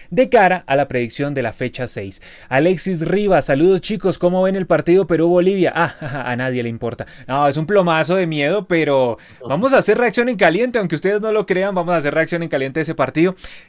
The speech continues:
¿Tendrá o no sentido? Ya ustedes no lo dirán, pero es uno de estos duelos trampa, ¿no? Por aquí,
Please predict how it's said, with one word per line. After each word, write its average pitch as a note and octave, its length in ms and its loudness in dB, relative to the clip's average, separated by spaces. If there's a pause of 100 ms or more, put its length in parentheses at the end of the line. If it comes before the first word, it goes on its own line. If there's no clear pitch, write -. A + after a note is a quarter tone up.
(120)
¿Tendrá D#3+ 380 2
o F#3+ 100 2
no F3+ 120 0
sentido? G3 420 0
Ya C3+ 140 -2
ustedes C3+ 280 -2
no C3+ 120 -6
lo C3+ 120 0
dirán, C3 340 -4 (340)
pero F#3+ 380 2 (240)
es G#3 100 -6
uno C4+ 140 2
de C4 60 8
estos C4 240 2
duelos A#3 400 4
trampa, B2+ 500 -2
¿no? A#2 160 -10
Por C3+ 160 4
aquí, F#3+ 440 -2